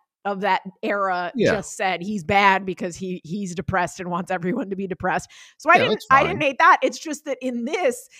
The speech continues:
Speaker 1: it's, like, so a-, again, i-, it's like his, his enemies are the clowns because they spread happiness, but there's this whole storyline that's getting in the way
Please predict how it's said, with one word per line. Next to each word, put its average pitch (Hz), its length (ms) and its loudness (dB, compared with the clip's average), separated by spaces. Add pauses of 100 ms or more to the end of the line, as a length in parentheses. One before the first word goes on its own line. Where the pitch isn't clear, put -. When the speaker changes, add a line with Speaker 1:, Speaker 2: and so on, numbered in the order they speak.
(260)
Speaker 1:
it's, 262 280 -6
like, 254 260 4
so 277 920 0 (280)
a-, 262 240 -2
again, 240 680 2
i-, - 80 -10
it's 226 360 -4
like 240 260 -2
his, 269 220 -4
his 247 300 -2
enemies 302 460 -2
are 269 80 4
the 226 100 -4
clowns 247 540 -2
because 202 260 -8
they 214 140 -4
spread 202 300 -6
happiness, 233 600 2
but 208 160 -8
there's 214 180 -2
this 202 160 -6
whole 285 400 2
storyline 240 720 2
that's 196 160 -4
getting 226 260 4
in 214 80 0
the 240 100 2
way 226 340 6